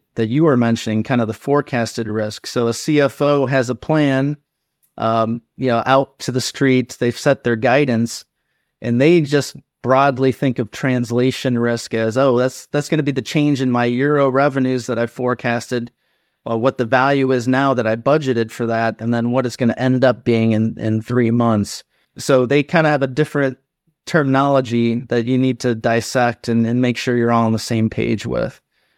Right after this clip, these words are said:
But going back to the transaction risk, uh, question, yeah, so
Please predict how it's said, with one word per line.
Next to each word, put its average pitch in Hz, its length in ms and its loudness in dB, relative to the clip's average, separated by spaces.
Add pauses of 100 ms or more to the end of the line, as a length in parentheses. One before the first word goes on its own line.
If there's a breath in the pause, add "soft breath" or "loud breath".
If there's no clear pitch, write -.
(220)
But 151 200 2
going 175 260 4
back 160 260 2
to 143 320 0 (220)
the 127 100 -6
transaction 139 920 -2
risk, 123 500 -2
uh, 113 240 -2
question, 120 480 -2
yeah, 123 220 4
so 131 340 2